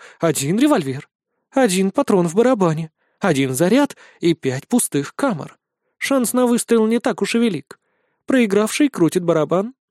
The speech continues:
приставляет дуло к виску и нажимает на спусковой крючок.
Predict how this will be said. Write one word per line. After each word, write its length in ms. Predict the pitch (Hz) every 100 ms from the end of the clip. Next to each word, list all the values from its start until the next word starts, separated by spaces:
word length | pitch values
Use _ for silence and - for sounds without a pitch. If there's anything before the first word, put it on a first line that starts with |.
| _ _ -
приставляет 640 | 214 - 175 160 156 151
дуло 220 | 147 147
к 100 | 135
виску 440 | 147 135 - 202 226 _ _ _
и 60 | 262
нажимает 560 | 247 202 156 135 151
на 100 | 254
спусковой 480 | 247 254 - 131 131
крючок. 540 | - 220 - - -